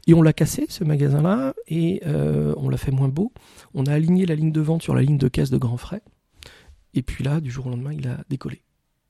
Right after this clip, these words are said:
Voilà. Euh, donc, euh, pour répondre à votre question, euh, on a, euh, des magasins qui ont un positionnement périphérique, périphérie de ville, euh, semi-urbain, plutôt ruraux,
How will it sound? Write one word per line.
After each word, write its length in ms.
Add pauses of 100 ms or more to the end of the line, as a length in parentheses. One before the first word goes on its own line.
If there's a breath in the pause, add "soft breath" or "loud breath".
(600)
Voilà. 180 (560 loud breath)
Euh, 160
donc, 340
euh, 1400
pour 140
répondre 240
à 60
votre 160
question, 640 (160)
euh, 420 (240)
on 220
a, 340 (140)
euh, 340 (1080)
des 220
magasins 600
qui 140
ont 60
un 40
positionnement 720 (320 loud breath)
périphérique, 720 (600 loud breath)
périphérie 420
de 60
ville, 240 (440)
euh, 160
semi-urbain, 800 (960)
plutôt 420
ruraux, 380